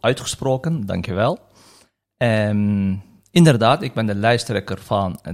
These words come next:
Denk. En tevens, ik ben een vader van drie kinderen, waarvan twee al uit de nest zijn gevlogen.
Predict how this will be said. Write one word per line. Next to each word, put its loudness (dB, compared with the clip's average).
Denk. -2
En -4
tevens, 2
ik -8
ben -4
een -8
vader 2
van 0
drie -4
kinderen, -4
waarvan -2
twee 0
al -4
uit -6
de -8
nest -2
zijn -2
gevlogen. -4